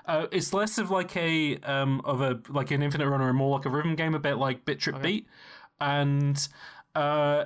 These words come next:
Speaker 1: i-, if it was behind the character, then maybe it's a car and you throw up walls to get them to, like, change lanes and
Speaker 2: Okay,
Speaker 1: stuff.
Speaker 2: yeah.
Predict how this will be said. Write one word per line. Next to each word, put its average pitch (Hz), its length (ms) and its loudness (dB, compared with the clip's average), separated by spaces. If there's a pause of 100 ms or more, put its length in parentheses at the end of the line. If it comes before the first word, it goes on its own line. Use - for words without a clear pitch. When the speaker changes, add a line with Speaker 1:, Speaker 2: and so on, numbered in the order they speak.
(120)
Speaker 1:
i-, 170 160 -2
if 170 160 -2
it 190 80 2
was 196 160 2
behind 175 260 0
the 156 60 0
character, 156 340 -2
then 139 120 -2
maybe 147 400 0
it's 147 320 -2
a 135 40 -6
car 147 480 0
and 139 80 2
you 139 100 2
throw 139 260 0
up 131 100 -4
walls 147 440 0
to - 60 -8
get 139 200 -2
them 131 140 0
to, 135 140 -6
like, 123 180 -2
change 123 340 0
lanes 139 300 0
and 110 60 0
Speaker 2:
Okay, 104 60 0
Speaker 1:
stuff. 110 200 0
Speaker 2:
yeah. 104 180 -8